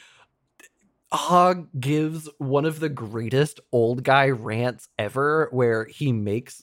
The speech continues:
like, a very dumb sexual joke that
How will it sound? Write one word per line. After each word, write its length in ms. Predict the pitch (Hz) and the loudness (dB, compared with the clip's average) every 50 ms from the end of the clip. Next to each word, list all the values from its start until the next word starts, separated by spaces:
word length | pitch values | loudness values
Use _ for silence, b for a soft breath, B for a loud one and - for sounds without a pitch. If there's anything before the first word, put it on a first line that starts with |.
| _ - | _ -4
like, 360 | 131 123 110 107 107 - - - | 0 2 2 2 0 -2 -2 0
a 100 | 131 123 | 0 0
very 960 | 107 90 92 101 98 101 117 110 107 107 113 113 110 117 117 117 117 113 113 b b b b b 107 107 104 101 _ _ - | 0 -2 -6 -12 -10 -4 -2 0 0 0 0 -2 -4 -4 -6 -6 -6 -6 -6 b b b b b -12 -12 -12 -12 _ _ -8
dumb 600 | - 101 101 107 107 107 110 113 113 113 120 127 - _ | -6 -4 -2 -2 -2 -2 -2 -2 -4 -4 -6 -8 -10 _
sexual 680 | _ - - - 127 117 - - - 131 113 110 110 113 | _ -14 -2 0 0 0 0 -4 -6 -4 -2 0 -2 -2
joke 460 | 107 95 104 110 104 113 127 123 - _ - | -4 -4 -2 0 0 0 -2 -4 -10 _ -12
that 440 | 131 110 107 104 104 98 - _ | -6 -2 0 0 0 0 -2 _